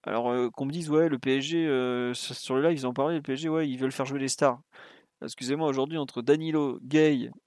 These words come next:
euh, Paredes ou je ne sais qui, la plus grosse star, c'est Xavi Simons, hein. <laughs> C'est, je, je veux pas être méchant, je veux pas vous, Idrissa Gueye, malgré tout le respect que j'ai pour lui, il fait pas rêver grand monde, hein. Danilo, j'en parle même pas, hein.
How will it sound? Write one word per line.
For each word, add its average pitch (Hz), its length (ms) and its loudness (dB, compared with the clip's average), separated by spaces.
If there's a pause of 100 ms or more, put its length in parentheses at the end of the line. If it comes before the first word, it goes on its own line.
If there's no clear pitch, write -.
(300)
euh, 107 920 -10 (100)
Paredes 135 460 4 (100)
ou 123 720 -2
je 117 140 -18
ne 120 100 -20
sais 127 100 -10
qui, 185 240 -10
la 143 80 0
plus - 160 -10
grosse 135 200 -2
star, 196 200 2
c'est 139 100 -6
Xavi 147 220 -2
Simons, 147 300 -4 (100)
hein. - 120 -12
<laughs> - 60 -16
C'est, - 320 2
je, 240 560 4
je - 120 -6
veux 139 60 0
pas 151 120 4
être 151 140 0
méchant, 160 340 2
je 151 140 -4
veux 123 120 0
pas 143 160 4
vous, 131 340 -4
Idrissa 127 840 -2
Gueye, 147 280 2
malgré 127 240 0
tout - 140 -8
le 135 40 -6
respect 135 220 -2
que 127 80 -10
j'ai 131 80 -2
pour 131 120 0
lui, 180 100 0
il - 20 -2
fait - 100 -6
pas 147 140 2
rêver 160 180 4
grand 151 160 0
monde, 131 200 -2
hein. 113 80 -6
Danilo, 131 360 2
j'en 151 140 0
parle 139 180 0
même 156 160 -2
pas, 135 140 2
hein. 131 140 -6